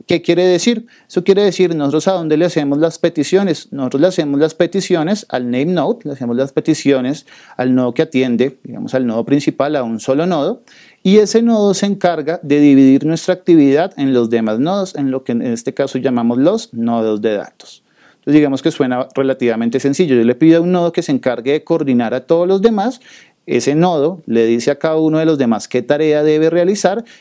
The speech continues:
y cada uno de esos nodos realiza la tarea. Tema de procesamiento distribuido relativamente sencillo. Ahora, empecemos a entender un poco cómo funcionan esos nodos y cómo funciona nuestro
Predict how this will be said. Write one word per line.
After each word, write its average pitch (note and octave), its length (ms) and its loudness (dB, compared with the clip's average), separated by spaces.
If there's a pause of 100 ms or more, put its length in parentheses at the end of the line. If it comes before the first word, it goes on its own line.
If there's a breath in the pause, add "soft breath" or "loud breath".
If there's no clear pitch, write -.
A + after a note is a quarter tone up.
y C#3+ 80 -2
cada C#3 220 0
uno C#3 200 0
de D3+ 100 0
esos D#3 220 0
nodos E3+ 500 -2
realiza A#2+ 440 -4
la A#2+ 160 -2
tarea. A#3 340 -2 (480)
Tema A#2+ 280 -4
de A#2 60 -6
procesamiento A2+ 680 -4
distribuido A#2 680 0
relativamente G2 800 -6
sencillo. - 540 -12 (1800 soft breath)
Ahora, E3+ 380 -2
empecemos D#3+ 480 -2
a F#3 40 2
entender F#3 360 2
un D3 120 -2
poco D#3+ 420 -2 (340)
cómo A2 200 -4
funcionan A#2+ 440 -2
esos E3+ 220 0
nodos F#3 420 -2
y A2+ 120 -2
cómo G#2+ 260 -4
funciona G#2 500 -6
nuestro A#2+ 540 -4